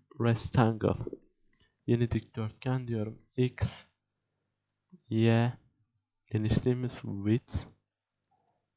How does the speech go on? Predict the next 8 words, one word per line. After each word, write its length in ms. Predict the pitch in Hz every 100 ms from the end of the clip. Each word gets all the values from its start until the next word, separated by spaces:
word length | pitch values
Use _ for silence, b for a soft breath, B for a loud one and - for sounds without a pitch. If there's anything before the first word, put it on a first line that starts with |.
| _ _ _
height. 720 | - 120 - - - - - _ _ _ _ _ _ _ _ _ _ _ _ _ _ _ _ _ _ _ - - - _ _ _ _ _ _ _ _ _ _ _ _ _ _ _ _ _ - _ _
Bir 300 | - - 104
tane 280 | 104 101 104
daha 200 | 104 101 -
parantezimiz 840 | 98 104 - 104 101 - 104 -
var. 500 | 117 123 131 - - _ _ _ _ _ _ _ _ _ _ - - - -
Şimdi 760 | 127 123 120 117 117 - 113 110 -
yapıyoruz. 960 | 110 107 - 127 123 123 - - -